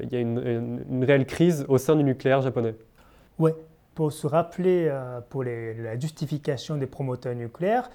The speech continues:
Speaker 2: c'était en fait, euh, le nucléaire est maintenant indispensable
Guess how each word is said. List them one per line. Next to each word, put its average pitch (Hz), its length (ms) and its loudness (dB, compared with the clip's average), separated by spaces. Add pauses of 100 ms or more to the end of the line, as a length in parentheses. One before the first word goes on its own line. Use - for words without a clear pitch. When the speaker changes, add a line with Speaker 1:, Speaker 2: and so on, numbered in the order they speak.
(140)
Speaker 2:
c'était 185 360 -2
en 147 120 -2
fait, 165 340 -6
euh, 123 160 -8
le 120 120 -8
nucléaire 151 480 -2
est 135 80 -2
maintenant 151 760 -4
indispensable 156 1080 -2